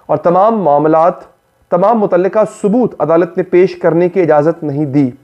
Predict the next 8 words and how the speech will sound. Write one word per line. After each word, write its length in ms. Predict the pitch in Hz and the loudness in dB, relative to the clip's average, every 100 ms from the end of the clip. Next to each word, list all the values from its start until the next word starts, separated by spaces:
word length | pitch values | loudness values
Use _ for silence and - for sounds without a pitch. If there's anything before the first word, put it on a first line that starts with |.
| _ - | _ -2
क्यों?" 200 | 175 117 - _ _ _ _ _ _ _ _ _ - - | 0 -2 -10 _ _ _ _ _ _ _ _ _ -20 -20
आप 120 | - - - | -20 -16 -12
देखिए 240 | - 180 | -2 0
ना, 200 | 185 180 - _ _ | 0 -2 -12 _ _
आप 180 | 135 147 | -4 0
ये 80 | 175 | 2
देखें 260 | 170 202 | 2 0
कि 140 | 202 | 0